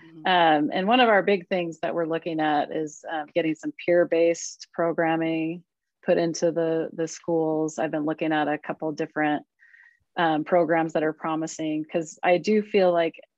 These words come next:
Speaker 2: t-, before it gets to the crisis level, you need to have your people surrounding you. I mean, they're with those
Speaker 1: Mm-hmm.
Speaker 2: kids every day,
Speaker 1: Yeah.
Speaker 2: um,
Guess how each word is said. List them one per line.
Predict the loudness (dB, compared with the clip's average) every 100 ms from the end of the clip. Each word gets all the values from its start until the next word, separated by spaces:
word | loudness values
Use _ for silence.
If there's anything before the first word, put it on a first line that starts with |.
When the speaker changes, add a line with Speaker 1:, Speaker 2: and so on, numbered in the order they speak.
| _ _ _ _ -20
Speaker 2:
t-, | -10
before | -8 -8 -2 2 2
it | 2
gets | -2 -4
to | -10
the | -8
crisis | -4 -4 -4 -8 -6
level, | -4 -2 -2
you | -2 -2
need | -2
to | -2
have | -2 -2 -2
your | -2 -4 -6 _ -20 -20 -20 -20 -20 _ _ _ -20 -20 _ _ _ -4
people | -2 2 2
surrounding | 2 2 4 4 2 -2
you. | -2
I | -2
mean, | -4 -4
they're | -2
with | -4 -4
those | -4 -6
Speaker 1:
Mm-hmm. | -6
Speaker 2:
kids | -6 -6 -2
every | 0 2 0
day, | 0 0 2 0 -2 -6 -10 -10
Speaker 1:
Yeah. | -4 -2 0 -2
Speaker 2:
um, | -4